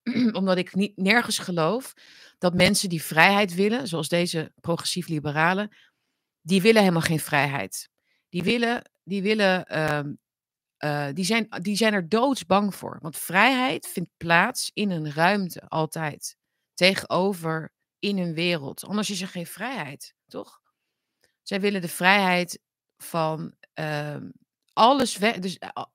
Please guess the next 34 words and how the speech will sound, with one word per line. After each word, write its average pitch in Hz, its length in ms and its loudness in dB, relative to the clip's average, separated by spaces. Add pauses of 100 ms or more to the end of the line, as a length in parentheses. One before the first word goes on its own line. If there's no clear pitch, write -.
als 190 200 -2
je - 120 -8
alles 240 280 0
om 208 100 -4
je 190 80 0
heen 180 160 -2
wegmaakt, 202 720 -6 (600)
dat - 140 -6
je 185 80 -8
dan 175 240 2
eigenlijk 165 580 -6
een 165 80 -8
soort - 440 -10 (180)
steen 208 680 2
bent 147 520 -8 (260)
in 175 140 0
het 165 120 0
wa-, 160 220 4
in, 170 220 -4
in, 170 160 -4
in, 156 120 -6
in 160 160 -4
een, 156 160 -4
weet 170 180 -8
je 185 80 -8
wel, 208 100 -6
in 190 140 -2
een, 175 220 -4 (720)
in, 185 180 -4
in 175 180 0
een, 165 160 -2
in 165 220 -4
een, 156 200 -2
ehm, 139 400 -6